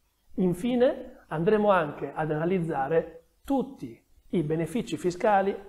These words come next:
che l'ultima politica Transizione quattro punto zero possono portare alla volontà di un imprenditore di investire in questo percorso di trasformazione. Una volta analizzata la fabbrica intelligente, passeremo alla servitizzazione,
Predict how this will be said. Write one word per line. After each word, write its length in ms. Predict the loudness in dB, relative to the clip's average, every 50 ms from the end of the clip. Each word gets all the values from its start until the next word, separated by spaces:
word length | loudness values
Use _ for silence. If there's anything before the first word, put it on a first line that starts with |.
| -20 _ _ _
che 180 | _ 2 2 2
l'ultima 380 | 4 2 0 2 2 2 2 2
politica 520 | 2 2 2 2 0 0 -2 -4 -6 -4
Transizione 600 | -2 -2 -2 -2 -2 -4 -4 -2 -2 0 0 0
quattro 280 | -2 -4 -4 -4 -4 -4
punto 340 | -2 -4 0 0 0 2
zero 540 | 2 0 0 0 0 -2 -2 -2 -8 -16 -20 _ _ _ _ _ -2
possono 380 | 0 0 0 0 -2 -4 -4
portare 760 | 0 0 0 0 0 -2 -6 -6 -2 -2 -2 -2 -2 -6 -12 -2
alla 220 | 0 2 4 4
volontà 380 | 4 4 2 2 2 2 2 2
di 80 | 0 0
un 80 | -2 -4
imprenditore 580 | -2 0 0 0 0 -2 -2 -4 -4 -4 -4 -2
di 80 | 0
investire 640 | 0 0 0 -2 -4 -4 -8 -10 -8 -8 -10 -10 -4
in 120 | -4 -2 -2
questo 300 | -2 -4 -4 -4 -6 -6
percorso 560 | -4 -6 -6 -6 -8 -10 -10 -10 -8 -8 -6
di 120 | -6 -6
trasformazione. 800 | -6 -6 -10 -10 -12 -12 -12 -12 -14 -16 -16 -16 -18 -18 -18 _ _ _ _ _ _ _ _ _ _ _ _ _ _ _ _ _ _ _
Una 180 | 0 4 6 8
volta 400 | 8 8 6 6 4 2 2 2
analizzata 800 | 0 0 0 2 2 2 4 4 6 6 6 4 2 -2 -4 -2
la 80 | -2 -2
fabbrica 400 | 0 0 0 0 0 0 0 -2
intelligente, 680 | -2 -2 -2 -2 -2 -2 -2 -4 -4 -4 -2 -2 -2 -2
passeremo 800 | -2 -2 -2 -2 -2 0 -2 0 0 0 0 2 2 0 2 2
alla 500 | 2 2 2 2 2 0 -2 -6 -12 -20
servitizzazione, 1040 | -14 -6 -4 -4 -4 -4 -4 -6 -6 -6 -4 -4 -4 -4 -6 -10 -14 -14 -14 -18